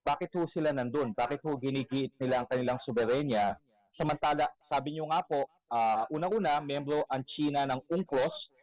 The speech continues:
nilagdaan nila yan, niratify nila, nadidefine lang ho kung ano yung tinatawag nating maritime domain nila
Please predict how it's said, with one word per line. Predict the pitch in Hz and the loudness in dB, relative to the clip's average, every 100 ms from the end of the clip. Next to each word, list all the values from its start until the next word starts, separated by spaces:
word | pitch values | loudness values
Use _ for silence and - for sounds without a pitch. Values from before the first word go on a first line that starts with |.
| _ | _
nilagdaan | 123 127 110 113 123 135 | 0 0 2 0 2 0
nila | 180 147 | 2 2
yan, | 135 | 0
niratify | 117 113 113 127 135 | 0 0 0 -2 -2
nila, | 143 147 117 101 113 - _ _ _ | 0 2 2 0 -6 -10 _ _ _
nadidefine | 151 156 170 175 170 180 175 | -2 0 2 0 0 0 0
lang | 156 131 | 0 0
ho | 151 139 | 0 -2
kung | - 147 | -2 -4
ano | 147 147 | -2 -2
yung | 143 139 | -4 -4
tinatawag | 147 135 139 131 131 131 | -4 -2 0 2 2 0
nating | 123 139 131 | -2 -2 -2
maritime | 123 127 131 131 127 117 | 0 0 0 -2 -2 -2
domain | 117 120 113 | -2 -2 -2
nila | 127 202 | 0 0